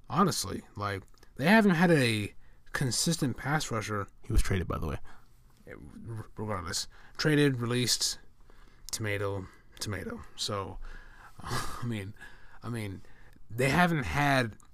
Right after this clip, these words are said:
Speaker 1: a viable pass rush in a while now since him. And, and that's what it boils down to. I'm, I, I'm concerned about the secondary, too.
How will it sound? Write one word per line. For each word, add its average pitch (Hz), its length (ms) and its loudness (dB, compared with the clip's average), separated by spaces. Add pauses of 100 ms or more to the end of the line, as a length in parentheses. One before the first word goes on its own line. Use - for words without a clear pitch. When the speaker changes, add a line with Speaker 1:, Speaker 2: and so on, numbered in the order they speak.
(120)
Speaker 1:
a 120 60 -4
viable 123 500 2
pass 127 460 0
rush 101 460 -4
in 113 400 -8 (180)
a 117 120 -4
while 117 320 2
now 120 100 0
since - 460 4
him. 160 320 8 (640)
And, 117 300 -4
and 113 260 -2 (2000)
that's - 260 0
what 170 100 6
it 139 80 2
boils 165 260 6
down 185 260 6
to. 92 260 -2 (540)
I'm, 160 440 8 (360)
I, - 80 -6 (1200)
I'm 151 160 4
concerned 165 480 6
about 156 160 4
the 156 80 2
secondary, 123 500 6
too. 139 300 8